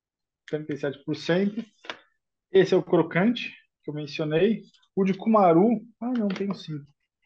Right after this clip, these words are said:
Eu achei que tinha acabado aqui.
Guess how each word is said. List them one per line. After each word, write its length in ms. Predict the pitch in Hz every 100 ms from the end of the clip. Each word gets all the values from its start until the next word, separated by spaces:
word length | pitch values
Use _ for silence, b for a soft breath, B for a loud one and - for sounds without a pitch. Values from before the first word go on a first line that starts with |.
| _ _ b b b b _
Eu 60 | 147
achei 180 | 143 151
que 160 | 151
tinha 240 | 143 160 143
acabado 420 | 143 135 156 156
aqui. 360 | 139 180 175